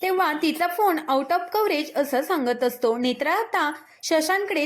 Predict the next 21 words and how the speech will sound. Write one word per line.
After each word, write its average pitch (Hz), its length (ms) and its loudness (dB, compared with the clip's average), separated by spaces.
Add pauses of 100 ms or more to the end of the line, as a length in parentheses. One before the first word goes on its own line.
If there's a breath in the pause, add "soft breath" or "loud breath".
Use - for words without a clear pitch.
तिचा 302 220 0
फोन 320 340 0
देते. 226 420 0
शशांक 320 420 -2
आता 403 260 0
तिचा 311 300 2
फोन 359 300 0
चेक 294 300 -2
करतो 381 260 2
आणि 277 320 0
म्हणत 269 340 2
असतो, 415 300 2
"तू 349 180 2
जरा 370 200 2
बघितलंस 359 600 0
का, 285 160 -2
तुझा 302 340 0
फोन 359 360 0
फ्लाईट 269 420 -2
मोडवरती 254 500 0
आहे. 233 340 -2